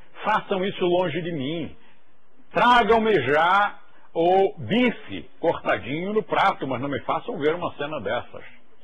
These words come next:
Ora, o que que se conclui? O ser humano não é um carnívoro, porque a um carnívoro, a simples cena do sangue escorrendo lhe daria água na boca. Ele começaria a salivar.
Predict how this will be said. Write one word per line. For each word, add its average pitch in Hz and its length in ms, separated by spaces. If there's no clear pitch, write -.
Ora, 131 220
o 117 60
que 175 160
que - 100
se 170 100
conclui? 143 580
O - 80
ser 113 200
humano 104 380
não 110 280
é 90 200
um 120 100
carnívoro, 95 720
porque 123 300
a 113 80
um 180 120
carnívoro, 110 760
a 110 120
simples 233 340
cena 135 280
do 117 160
sangue 127 300
escorrendo 127 580
lhe 165 160
daria 151 500
água 147 280
na 101 100
boca. 110 400
Ele 127 180
começaria 139 580
a - 40
salivar. 87 560